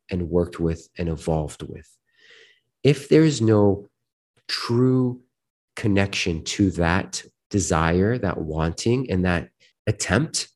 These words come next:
to move in that direction, then I don't know if any tool is actually going to be beneficial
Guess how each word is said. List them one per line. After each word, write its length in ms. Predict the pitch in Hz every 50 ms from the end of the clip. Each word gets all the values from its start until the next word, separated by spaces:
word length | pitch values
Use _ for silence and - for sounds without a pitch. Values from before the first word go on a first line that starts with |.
| _ _ _ _
to 120 | - 117
move 200 | 107 104 107 104
in 100 | 104 104
that 180 | 101 98 90 92
direction, 600 | - 90 80 82 87 - - - 123 131 143 139 - - _ _ _ _
then 140 | - 110 - -
I 80 | - 143
don't 200 | 170 185 170 165
know 160 | 160 151 143
if 140 | 123 - - -
any 320 | 110 123 143 147 135 110
tool 420 | - - - - - - - - _ _ _
is 120 | - 92 -
actually 480 | 85 85 82 - - - 85 78 78
going 300 | 73 - 82 78 78 80 78
to 100 | - 78
be 280 | - 82 80 80 76 - _ _ _ _ _ -
beneficial 720 | 87 85 80 78 - - 85 76 - - - 78 80